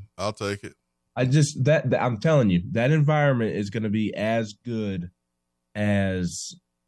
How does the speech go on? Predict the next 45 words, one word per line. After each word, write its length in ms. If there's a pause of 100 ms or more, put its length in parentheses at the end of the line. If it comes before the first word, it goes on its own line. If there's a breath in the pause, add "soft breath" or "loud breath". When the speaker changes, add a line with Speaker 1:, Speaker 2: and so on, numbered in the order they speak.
(460)
Speaker 2:
as 260
some 160
of 80
these 200
S 220
E 40
C 200
environments. 540
I, 140
I 140
watched 440
them 460 (760)
either, 320
it 140
was 180
last 320
year 120
or 20
the 100
year 120
before 400
when 160
they 80
hosted 400
L 160
S 160
U 120
in 80
a 60
regional. 540 (500)
I, 240
I 40
watched 420
them 380
last 500
year 440 (280)
when 140
they 100
hosted 480
Ole 200
Miss 320
in 120
a 80
super 320
regional, 540